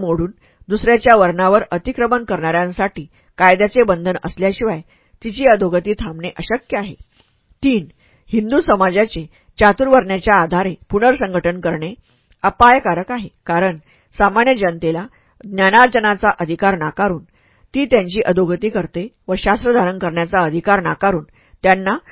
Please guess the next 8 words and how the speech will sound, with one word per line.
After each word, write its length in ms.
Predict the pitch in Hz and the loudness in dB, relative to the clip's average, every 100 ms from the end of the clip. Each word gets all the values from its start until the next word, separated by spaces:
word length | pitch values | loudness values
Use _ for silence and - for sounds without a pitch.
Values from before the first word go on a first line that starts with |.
| - - | -14 2
पौरुषहीन 680 | 202 208 330 311 226 196 220 | 6 6 4 -2 -4 -2 -2
बनविणे. 420 | 185 160 202 156 - _ _ _ _ _ _ | -4 -4 -6 -6 -14 _ _ _ _ _ _
चार, 280 | 254 190 147 _ _ _ _ _ 240 | 2 2 2 _ _ _ _ _ -4
हिंदू 260 | 240 285 | -2 -2
समाजाचे 640 | 320 220 226 185 170 - 220 - | -2 0 0 2 0 -2 -8 -8
अशा 240 | 180 240 | -2 0
धर्मतत्वांच्या 800 | 247 202 196 190 185 180 185 175 | 0 -2 -4 -4 -4 -4 -4 -4
आधारे 260 | 151 190 | -2 -4